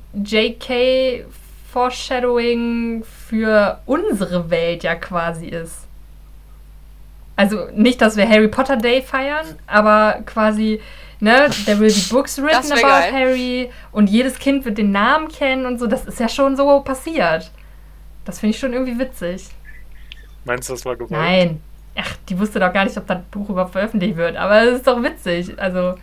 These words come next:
Speaker 1: dass man das so
Speaker 3: Das ist schon lustig.
Speaker 1: Ja, das ist mir ins Auge gesprungen und dann dachte ich so, „Ah ja, okay, das, das stimmt irgendwie.“
Speaker 3: Aber ich frage mich auch, warum werden Bücher über Harry in der Welt geschrieben? Weil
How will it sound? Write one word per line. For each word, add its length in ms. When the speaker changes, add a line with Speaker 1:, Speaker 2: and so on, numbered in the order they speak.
Speaker 1:
dass 140
man 140
das 120
so 280
Speaker 3:
Das 160
ist 60
schon 200
lustig. 320
Speaker 1:
Ja, 280
das 120
ist 80
mir 120
ins 120
Auge 260
gesprungen 360
und 40
dann 120
dachte 180
ich 60
so, 120
„Ah 200
ja, 460
okay, 320
das, 300
das 180
stimmt 240
irgendwie.“ 180
Speaker 3:
Aber 100
ich 60
frage 240
mich 120
auch, 140
warum 300
werden 180
Bücher 300
über 160
Harry 240
in 80
der 120
Welt 200
geschrieben? 400
Weil 220